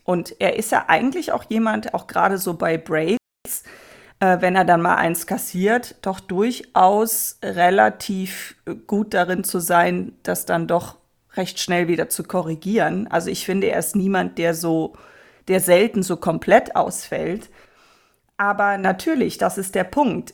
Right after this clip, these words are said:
Ich meine, das ist ja auch das, was man bei den French Open gesehen hat im Finale. Es war ein super enges Match, aber meiner Meinung nach hat es Alcaraz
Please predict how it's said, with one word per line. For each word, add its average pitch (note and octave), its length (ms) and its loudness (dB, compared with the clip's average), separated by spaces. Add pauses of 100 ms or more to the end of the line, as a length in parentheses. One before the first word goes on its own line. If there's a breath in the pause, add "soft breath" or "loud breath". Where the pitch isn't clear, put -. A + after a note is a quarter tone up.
Ich - 480 -8
meine, G3+ 240 2
das G3 180 2
ist A3 140 -2
ja A3 120 6
auch - 120 0
das, G3 260 2
was G#3 160 0
man F#3+ 160 2
bei F#3 140 6
den F#3 160 0
French F3+ 480 -2
Open F3+ 340 0
gesehen F3+ 420 0
hat F#3 160 0
im - 120 -4
Finale. G#3 580 4
Es - 160 -4
war E3+ 120 4
ein F3 200 0
super F#3+ 520 2
enges F#3 360 -2
Match, G3 400 0 (460 loud breath)
aber F#3 340 0
meiner E3+ 400 4
Meinung G3 380 2
nach G3 280 -2
hat G#3 160 -2
es - 240 -8
Alcaraz F#3+ 720 2